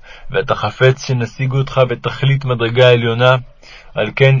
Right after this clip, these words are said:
הגדלת והרבית בכוחות היצר הרע כמעט בלי שיעור. ונתת לו כוח להסית ולמנוע ולפתות בכל דרגה ודרגה, כדי שנתגבר בכל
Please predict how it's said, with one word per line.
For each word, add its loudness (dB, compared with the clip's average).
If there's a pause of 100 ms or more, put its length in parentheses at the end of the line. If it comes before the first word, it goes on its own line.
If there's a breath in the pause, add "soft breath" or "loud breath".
הגדלת 4
והרבית 0
בכוחות -2
היצר -2
הרע 4
כמעט 2
בלי -2
שיעור. -4 (1700 loud breath)
ונתת -2
לו 2
כוח 4
להסית 0
ולמנוע 2
ולפתות -2
בכל 0
דרגה 4
ודרגה, 2 (760 soft breath)
כדי -6
שנתגבר 2
בכל 2